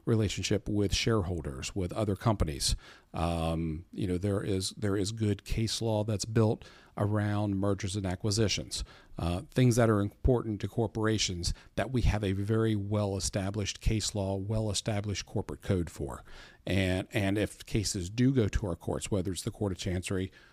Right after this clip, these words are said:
or appealed up to our state Supreme Court, then <clears throat> it,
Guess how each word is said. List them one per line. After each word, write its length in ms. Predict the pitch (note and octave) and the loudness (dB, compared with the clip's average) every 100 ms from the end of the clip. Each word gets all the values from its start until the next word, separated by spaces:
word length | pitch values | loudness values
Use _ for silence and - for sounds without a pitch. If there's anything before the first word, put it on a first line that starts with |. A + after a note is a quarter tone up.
| _ | _
or 380 | - G#2 G2 G2 - - | 0 2 2 0 -8 -10
appealed 340 | - - A2+ | -6 -2 -2
up 100 | G2 - | -2 -4
to 140 | A2 | -2
our 80 | F2+ | -2
state 280 | - C3+ - | 2 2 2
Supreme 360 | A#2 G#2 F#2+ | -2 0 -2
Court, 360 | - G2+ F2 - - - - _ | 0 0 0 -2 -20 -20 -20 _
then 680 | B2 A#2 B2 A#2+ A#2 A2+ G#2 - _ _ | 2 6 8 8 6 4 0 -10 _ _
<clears throat> 280 | _ _ - | _ _ 4
it, 460 | - - - C3 | 6 6 0 -2